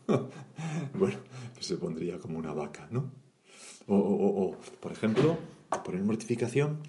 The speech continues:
para evitar el exceso de bebida alcohólica. ¿Que tomarse una cerveza está bien? ¿Que tomarse un gin tonic está bien? Pues sí, claro, puede estarlo, un vaso de vino, naturalmente. No, no, no hay nada malo.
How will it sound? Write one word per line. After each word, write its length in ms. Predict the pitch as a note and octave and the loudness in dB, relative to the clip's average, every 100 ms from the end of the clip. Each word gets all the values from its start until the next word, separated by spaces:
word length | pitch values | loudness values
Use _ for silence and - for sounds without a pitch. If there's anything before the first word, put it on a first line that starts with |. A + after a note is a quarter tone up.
| - | -8
para 140 | - - | -6 -6
evitar 240 | G2+ G2+ | 0 2
el 80 | A2+ | 2
exceso 460 | G#2 - G#2+ - B2+ | 0 -2 -2 -2 0
de 120 | A#2 | 0
bebida 380 | E2 D#2 F#2 F2+ | -2 -4 -2 -2
alcohólica. 540 | D#2 - E2 - - - - _ _ _ - | -4 -4 -4 -6 -14 -18 -20 _ _ _ -10
¿Que 80 | |
tomarse 320 | - A2+ C#3 E3+ | -4 -2 2 2
una 80 | |
cerveza 320 | D3+ D3 D3 C#3+ | 4 2 2 0
está 160 | - | 0
bien? 220 | C#3+ F3 | 2 2
¿Que 100 | C3 | 2
tomarse 300 | G2 G#2 - | 0 -2 0
un 80 | C#3 | 0
gin 140 | C3+ C3 | 0 2
tonic 260 | C#3+ C3+ | 0 0
está 180 | C3+ C#3+ | -2 -2
bien? 180 | D3+ C3+ | -2 -4
Pues 160 | E3+ | -4
sí, 160 | - D#3 | -2 -2
claro, 260 | - B2 D3 | -2 -4 0
puede 140 | G3 | 0
estarlo, 260 | G3+ C3 G2+ | 2 0 0
un 60 | |
vaso 220 | G2 G2+ | 0 2
de 80 | A#2 | 2
vino, 260 | D3 D3 - | 2 0 -2
naturalmente. 680 | - - A#2 C#3 A#2 - - - - - - _ - - _ | -6 0 2 2 2 -2 -8 -18 -20 -20 -20 _ -20 -20 _
No, 100 | G#2 | 0
no, 220 | G#2+ A2+ G2 | 2 2 2
no 100 | C3 | 4
hay 100 | B2+ | 4
nada 280 | D#3 C#3+ | 4 2
malo. 400 | A2+ D3+ C3+ - | 2 2 -2 -4